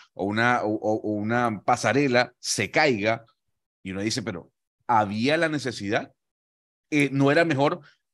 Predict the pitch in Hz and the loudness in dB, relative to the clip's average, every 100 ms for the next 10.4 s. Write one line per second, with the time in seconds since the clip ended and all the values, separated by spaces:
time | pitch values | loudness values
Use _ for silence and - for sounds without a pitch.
0 | _ 139 120 - 127 123 170 202 - - | _ -4 -4 0 4 6 4 2 -8 -20
1 | _ _ 160 175 208 240 254 254 254 - | _ _ 4 4 4 -2 2 0 0 -6
2 | - 170 208 240 247 233 247 240 208 165 | -8 0 4 6 6 4 0 0 -2 -2
3 | 156 240 - _ _ _ 127 139 160 196 | -4 -4 -6 _ _ _ -10 0 2 6
4 | 226 220 196 151 180 202 - 208 196 226 | 6 4 -2 -2 -4 -4 -2 -2 0 -4
5 | - - _ _ _ _ - 127 151 196 | -4 -10 _ _ _ _ -10 -4 0 -2
6 | - _ _ _ _ - 160 160 185 208 | -4 _ _ _ _ 2 4 6 6 4
7 | 165 170 160 151 143 127 143 127 131 147 | 4 4 4 2 -2 -2 -2 -2 -2 -2
8 | 170 175 - 151 117 113 143 165 - - | 0 -2 -2 -8 -8 -4 -4 -4 -14 -20
9 | - - 131 147 131 117 110 131 135 170 | -20 -10 2 6 8 6 4 0 0 0
10 | 156 113 123 | 0 0 -2